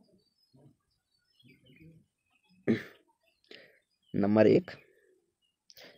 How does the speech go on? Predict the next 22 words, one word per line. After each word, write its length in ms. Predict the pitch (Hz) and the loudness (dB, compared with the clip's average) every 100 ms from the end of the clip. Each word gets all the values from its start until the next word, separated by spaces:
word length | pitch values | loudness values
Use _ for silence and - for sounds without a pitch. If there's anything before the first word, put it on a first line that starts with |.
| _ _ _ - - | _ _ _ -10 -4
नंबर 320 | 107 113 113 | 0 2 6
दो, 220 | 110 151 - - _ _ - - 117 | 6 6 2 -20 _ _ -20 -4 2
नंबर 360 | 107 107 139 - _ - - - | 4 4 2 0 _ -20 -16 -2
तीन 240 | 113 160 - - - - | 0 0 -4 -20 -20 -4
और 60 | 107 | -2
आखिरी 280 | 113 113 117 | 0 2 2
में 200 | 339 - | 2 -2
नंबर 180 | 110 113 | 0 0
चार 200 | 113 110 | 2 2
पे 100 | - | 2
संन्यास 360 | 180 - 95 135 - | -2 -2 -4 -6 -10
आश्रम 260 | - - - - - - - | -8 -8 -8 -18 -20 -16 -6
की 60 | |
बात 240 | 139 - - | -4 -4 -6
होगी। 160 | - - _ _ _ _ _ - - - - - _ - - - _ _ _ _ - | -12 -16 _ _ _ _ _ -20 -20 -20 -20 -20 _ -20 -20 -20 _ _ _ _ -4
तो 60 | 104 | 4
right 220 | 107 117 | 6 6
answer 220 | 113 117 | 4 2
हमारा 200 | 117 131 | 2 0
डी 220 | 135 104 | -2 -6
हो 120 | - | -6
जाएगा। 300 | - - - | -6 -8 -8